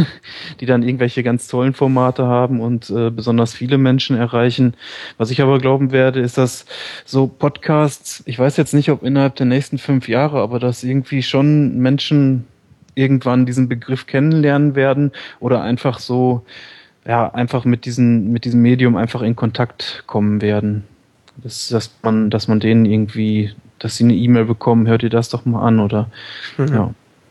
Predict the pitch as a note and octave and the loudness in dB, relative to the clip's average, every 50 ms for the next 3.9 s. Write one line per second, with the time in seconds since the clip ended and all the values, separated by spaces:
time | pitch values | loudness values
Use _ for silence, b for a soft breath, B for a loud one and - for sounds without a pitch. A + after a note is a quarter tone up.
0 | _ _ _ _ _ _ _ _ B B B B B B B B B _ _ - | _ _ _ _ _ _ _ _ B B B B B B B B B _ _ -4
1 | B2 A#2+ C#3+ B2+ C3 - - - C3 B2 A#2+ A#2 G#2+ - C3 - C#3+ G#2+ A2 G#2+ | -4 -4 -2 -6 -8 -6 -2 0 0 2 2 0 0 0 -2 0 2 0 0 0
2 | - - - A#2+ C3 - - C#3+ - - B2 B2+ B2+ - - C#3+ A#2+ A#2+ A#2+ A2+ | -4 -6 -4 -4 -2 0 0 -2 0 2 0 2 0 0 0 0 0 0 0 0
3 | A2 A#2 A2 A2+ A2+ G#2 - - - - A2+ A#2 G#2+ G2+ G2 F#2+ - - | 2 2 4 4 4 2 0 -2 -4 -2 -2 0 0 -2 -2 -6 -6 -8